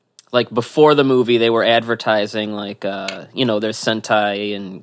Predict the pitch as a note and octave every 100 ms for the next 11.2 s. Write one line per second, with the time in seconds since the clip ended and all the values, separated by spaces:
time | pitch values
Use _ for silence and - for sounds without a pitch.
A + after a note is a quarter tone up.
0 | _ - G#2 G#2 G#2 G#2 G2+ G2 F#2 G2+
1 | F#2 - G2+ G2 F#2 F#2+ G2 G2 G2 -
2 | G2+ F#2+ F#2+ - F#2+ F2+ F2 _ _ _
3 | _ _ _ - _ F#2+ F#2 G2 G2 -
4 | F#2+ F#2+ F#2+ - - F#2+ F#2+ - F#2 F#2
5 | F#2+ F#2 F#2 F#2+ F#2+ F#2+ - - F#2+ F#2
6 | _ - _ - - _ - A#3 G#3+ G3
7 | A3 C3 - - D#3+ D#3+ D#3+ D#3 D3+ C#3+
8 | - G#3+ G#3+ B2 B2+ C#3+ D3+ C3+ - D3
9 | C#3+ B2 C3 B2+ F#2 G#2 G#2 G#2+ G#2 -
10 | - - _ _ _ _ - G#2 G#2+ G#2+
11 | G#2